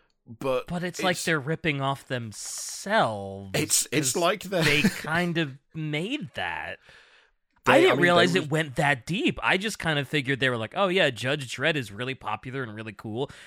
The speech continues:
Speaker 2: Let's make something that is loosely, obviously inspired by it,"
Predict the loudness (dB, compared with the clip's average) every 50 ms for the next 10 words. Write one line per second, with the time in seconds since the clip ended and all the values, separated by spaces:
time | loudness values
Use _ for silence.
0 | -20 -14 _ -4 -4 -4 -2 -4 0 0 0 0 0 -2 -4 -4 -4 -4 -4 -2
1 | -2 -2 0 0 0 2 2 2 2 0 0 -2 -4 -4 -2 -2 -2 -2 -2 -2
2 | -4 -4 -4 -4 -4 -4 -4 -6 -6 -4 0 0 0 0 -2 -2 -2 -2 -2 -2
3 | -4 -2 -2 -2 -2 -4 -6 -4 -2 0 2 2 2 0 -2 -2 -2 -2 -2 -2
4 | -2 -4 -6 -12 -14